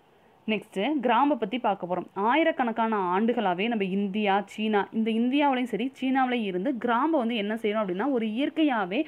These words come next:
ஒரு பதப்படுத்தக்கூடிய ஒரு பொருளா வந்து பயன்படுத்துறோம். முக்கியமா சொல்லணும் அப்படின்னா, மருத்துவத்துல வந்து இது வந்து பயன்படுத்துறாங்க. இது என்ன செய்யும் அப்படின்னா, அந்த கிராம்புல என்ன பண்பு இருக்கு அப்படின்னா,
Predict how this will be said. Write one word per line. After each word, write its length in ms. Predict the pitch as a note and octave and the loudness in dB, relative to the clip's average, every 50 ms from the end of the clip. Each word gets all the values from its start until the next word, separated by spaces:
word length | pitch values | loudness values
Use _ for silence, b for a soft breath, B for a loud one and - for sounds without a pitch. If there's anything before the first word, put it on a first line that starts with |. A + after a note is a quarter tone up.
| B B B B | B B B B
ஒரு 220 | - C4 C4+ - - | 0 0 0 0 0
பதப்படுத்தக்கூடிய 800 | A#3+ A3+ A#3 C4+ C4+ - C4+ B3+ B3+ C4 - - F#3+ F#3 A3 C4+ | 0 2 2 0 2 2 0 0 0 -4 -4 -4 -4 -2 0 0
ஒரு 180 | C#4+ A#3 G#3 G3 | 0 0 0 -2
பொருளா 380 | - G#3+ G#3 G#3 A3+ B3 A#3+ G#3 | 0 -2 0 0 2 0 0 0
வந்து 160 | F#3 G#3+ A3 | 0 -2 -2
பயன்படுத்துறோம். 500 | G#3 F#3+ F#3 F#3+ F#3 E3+ - G#3 F4 E4+ - - G#3 | -2 -2 -2 -2 -4 -6 -6 -8 -8 -8 -6 -4 -4
முக்கியமா 380 | G#3 G3 - C4 B3+ C4 C4 B3 - | -4 -2 -2 0 2 2 0 0 -2
சொல்லணும் 280 | A3 G3+ G3+ A3 A3 | -2 -2 0 -2 -2
அப்படின்னா, 200 | G#3 F#3 F#3+ D4 E4+ C4 G3 G3+ | -4 -4 -4 -2 -2 -2 0 0
மருத்துவத்துல 580 | - - D#4+ - - F4 C#4+ G3+ - A3 G#3 | 0 0 0 0 0 0 0 2 0 -2 0
வந்து 200 | G3 F#3+ G#3 C4 | 0 -2 -2 -2
இது 160 | C#4+ A#3+ G#3 | -2 -2 -2
வந்து 180 | G#3 G#3+ G3 F#3+ | -4 -2 0 0
பயன்படுத்துறாங்க. 640 | F#3 F#3 G3 G3 F#3+ - F#3 F3 E3 E3+ F3+ F3+ B B B B B B B | 0 0 -2 -4 -6 -6 -6 -6 -4 -4 -6 -6 B B B B B B B
இது 180 | B A#3+ A#3+ A#3+ | B 0 2 2
என்ன 280 | A#3+ A#3 B3+ D4 F4+ | 2 4 4 4 4
செய்யும் 440 | D#4+ - A#3+ A3 G#3+ A3+ A#3+ A#3+ G3+ | 4 2 2 2 4 4 2 2 2
அப்படின்னா, 180 | G#3 G#3 G3+ G3 | 2 2 2 2
அந்த 180 | G3 F#3 G3+ | 2 0 2
கிராம்புல 280 | G3+ G#3+ A#3+ B3+ C4+ A3+ | 2 2 4 2 2 2
என்ன 260 | F#3+ F#3+ G3 G#3+ B3 A3+ | 0 0 0 0 -2 0
பண்பு 380 | - F#3+ F#3+ G3 G3+ A3+ A#3 | 0 -2 -2 -2 -2 -2 -2
இருக்கு 280 | A3 F#3+ G3 G3 G#3+ G3 | -2 -2 -2 -2 -2 -4
அப்படின்னா, 260 | E3+ E3+ E3 F#3+ | -4 -2 0 0